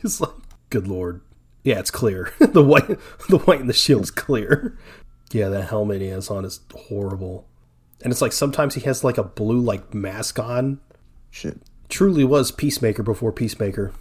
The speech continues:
Speaker 2: Facts. Oh my God. Hold on, wait. Let me see this. Oh shit. Oh, that's, that's ugly.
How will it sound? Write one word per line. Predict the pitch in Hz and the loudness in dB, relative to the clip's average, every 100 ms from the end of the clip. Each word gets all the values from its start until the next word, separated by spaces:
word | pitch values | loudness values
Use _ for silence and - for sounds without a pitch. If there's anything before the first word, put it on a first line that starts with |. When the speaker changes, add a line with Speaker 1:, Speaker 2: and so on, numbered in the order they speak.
| - - - | -16 -18 -6
Speaker 2:
Facts. | 98 90 - - - - - _ _ _ _ - | -2 -2 -2 -12 -18 -20 -20 _ _ _ _ -8
Oh | 87 80 | -6 -6
my | 80 | -8
God. | 73 71 73 | -10 -12 -14
Hold | - 71 | -12 -8
on, | 76 | -8
wait. | 80 78 - | -8 -8 -10
Let | 80 | -10
me | 82 | -8
see | - - | -8 -8
this. | 71 73 - - - - - _ _ - - - - - | -8 -6 -8 -12 -20 -20 -20 _ _ -20 -20 -20 -6 0
Oh | 92 | 0
shit. | - - 85 - - - | 0 -2 -2 -4 -6 0
Oh, | 120 90 | 2 4
that's, | 101 110 | 2 0
that's | - 110 95 | 0 -2 -2
ugly. | 95 85 87 | -6 -6 -8